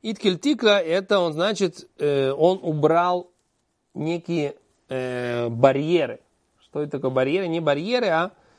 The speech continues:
эм, он разровнял какую-то поверхность. У него была земля, он её разровнял.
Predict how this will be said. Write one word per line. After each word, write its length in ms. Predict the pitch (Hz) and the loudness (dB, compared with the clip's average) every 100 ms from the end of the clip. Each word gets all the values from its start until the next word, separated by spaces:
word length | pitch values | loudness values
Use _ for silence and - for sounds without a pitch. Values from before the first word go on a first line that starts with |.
| _ _ _ | _ _ _
эм, 440 | - 131 127 127 135 - | -6 -4 -2 -2 -6 -8
он 220 | 151 165 | -4 -2
разровнял 640 | 165 156 160 170 170 190 208 | 2 2 4 2 2 0 0
какую-то 260 | 190 160 | 0 -2
поверхность. 640 | 147 151 143 - - - - _ _ _ _ _ _ _ _ _ _ _ - | 0 2 2 -2 -12 -20 -20 _ _ _ _ _ _ _ _ _ _ _ -4
У 40 | |
него 140 | 160 | -2
была 220 | 185 160 151 | 2 2 2
земля, 400 | 139 143 220 269 | -2 -2 2 2
он 120 | 208 | 2
её 140 | 196 | 2
разровнял. 640 | 180 160 156 156 131 117 | 2 2 0 0 -2 -4